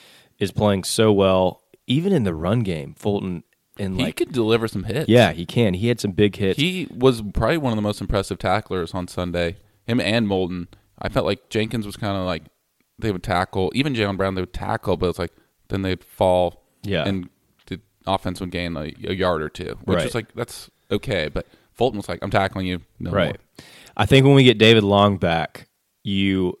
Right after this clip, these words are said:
Speaker 1: you're really gonna see teams continue to target, uh, whoever Chris Jackson is guarding, 'cause I think they were targeting Jayon Brown a little bit too,
Speaker 2: Mm-hmm.
Speaker 1: going after Mark Ingram,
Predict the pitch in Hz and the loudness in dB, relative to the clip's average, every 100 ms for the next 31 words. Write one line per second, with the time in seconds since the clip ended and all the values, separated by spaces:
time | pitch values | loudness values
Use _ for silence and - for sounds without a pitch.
0 | _ 104 98 110 107 101 92 - 95 - | _ -2 2 4 4 4 0 -2 -6 -4
1 | 95 92 85 - _ - 90 - - 98 | -4 -2 -4 -10 _ -8 -8 -8 -4 -2
2 | 95 92 90 87 82 - _ _ - 87 | 0 0 0 -2 -4 -10 _ _ -10 -10
3 | - 95 90 82 85 80 - - - _ | -2 0 0 0 -4 -4 -8 -14 -14 _
4 | _ _ _ _ _ _ _ - 92 80 | _ _ _ _ _ _ _ -8 -4 -2
5 | 78 62 - 98 107 101 92 - 92 - | -2 -6 -10 -2 0 2 0 -2 -4 -2
6 | 87 80 - 82 80 85 76 67 71 95 | -2 -2 -4 -8 -6 -6 -4 -6 -8 -6
7 | 95 110 110 107 95 92 - 101 95 92 | -2 0 2 2 2 0 2 2 2 -2
8 | 92 85 87 87 85 85 92 90 87 85 | -2 0 0 0 -2 -2 -2 -2 -4 -6
9 | - 85 90 98 - 101 98 87 - - | -4 -2 -2 -6 -10 -8 -6 -6 -10 -6
10 | 98 90 85 87 - 92 90 95 90 90 | -2 -2 -2 -4 -4 -4 -2 -4 -4 -4
11 | 87 87 85 | -4 -6 -12